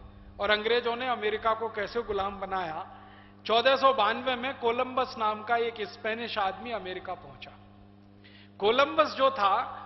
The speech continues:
वो स्पेन का माफिया था, डॉन था। जैसे वास्को डिगामा था, भारत आया चौदह सौ अट्ठानवे में, वो पुर्तगाल का डॉन और माफिया था, वैसे कोलंबस स्पेन का डॉन और माफिया था।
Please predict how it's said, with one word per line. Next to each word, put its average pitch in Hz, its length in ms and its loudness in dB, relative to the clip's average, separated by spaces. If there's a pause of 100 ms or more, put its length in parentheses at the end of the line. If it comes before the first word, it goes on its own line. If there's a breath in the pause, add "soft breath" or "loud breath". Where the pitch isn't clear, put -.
(160)
वो 220 180 4
स्पेन 254 440 0
का 247 140 4
माफिया 208 540 0
था, 220 240 -2
डॉन 190 380 -4
था। - 180 -16 (640 loud breath)
जैसे 190 200 0
वास्को 208 420 0
डिगामा 233 420 0
था, 185 420 -2 (240)
भारत 214 340 2
आया 220 240 2
चौदह 208 340 -6
सौ 214 140 -6
अट्ठानवे 202 540 -4
में, 170 200 -10 (260 loud breath)
वो 208 120 2
पुर्तगाल 247 600 0
का 247 140 2
डॉन 226 300 -2
और 240 140 -2
माफिया 214 460 -2
था, 233 520 -4
वैसे 220 240 -2
कोलंबस 240 600 -2
स्पेन 247 420 -4
का 254 140 0
डॉन 202 280 0
और 220 120 -2
माफिया 190 480 -6
था। 180 420 -8